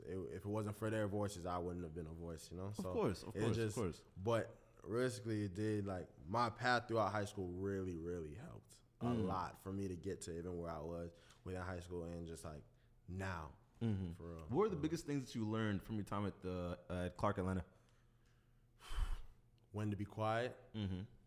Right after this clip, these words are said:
Speaker 1: when to stop talking, when to separate yourself, when you're not around the right people. You
Speaker 2: What
Speaker 1: don't have to be nice to everybody. Like, not everybody deserves for you to be like,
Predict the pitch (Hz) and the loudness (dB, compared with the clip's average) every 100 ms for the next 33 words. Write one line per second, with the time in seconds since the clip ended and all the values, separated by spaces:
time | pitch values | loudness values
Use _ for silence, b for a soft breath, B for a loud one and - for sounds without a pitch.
0 | 92 101 101 95 - 95 - 92 87 90 | -6 -4 -2 -4 -4 -4 -2 -8 -6 -6
1 | 92 92 87 101 92 92 92 90 - 90 | -6 -6 -8 -6 -4 -4 -4 -8 -6 -8
2 | 87 - b b b - 104 104 95 92 | -8 -12 b b b -2 0 2 2 2
3 | 98 98 95 98 92 90 92 98 90 92 | 2 2 2 2 0 0 0 -4 -4 -4
4 | 90 95 - - - - - - - 107 | -6 -8 -14 -20 -20 -20 -20 -20 -4 4
5 | 120 98 92 104 - 101 95 101 98 90 | 4 4 2 0 0 -4 0 0 0 -2
6 | - 98 92 90 90 87 85 85 92 - | -6 -6 -2 -2 -4 -4 -6 -6 -10 -14
7 | - - - - - - - - - - | -20 -20 -20 -20 -20 -20 -20 -20 -16 -4
8 | 95 85 - - - - 107 110 107 101 | -2 -4 -8 -20 -20 -8 -2 0 2 2
9 | 98 95 98 95 - 92 87 92 78 | 0 0 0 -2 -4 -8 -6 -6 -8